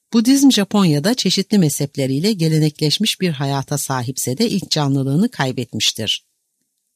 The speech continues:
L. Budizm'de sekiz dilimli yol. Çeşitli mezhepleri, çeşitli ülkelerde kazandığı değişik inançları, farklı uygulamaları, bazı dinlerle kaynaşmış şekilleri olsa da Budizmin kendine mahsus bir yapısı vardır.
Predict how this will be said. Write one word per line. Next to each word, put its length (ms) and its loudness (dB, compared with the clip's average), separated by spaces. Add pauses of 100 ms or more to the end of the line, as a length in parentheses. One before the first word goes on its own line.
(120)
L. 240 2 (800)
Budizm'de 560 4
sekiz 420 -2
dilimli 420 2
yol. 200 0 (880)
Çeşitli 460 4
mezhepleri, 720 0
çeşitli 420 -2
ülkelerde 580 0
kazandığı 580 -2
değişik 380 0
inançları, 640 -2 (280)
farklı 360 0
uygulamaları, 840 -2 (340)
bazı 320 2
dinlerle 460 2
kaynaşmış 600 -2
şekilleri 500 -2
olsa 460 -2
da 160 -2 (320)
Budizmin 440 4
kendine 440 0
mahsus 460 -4
bir 120 0
yapısı 420 -2
vardır. 520 -4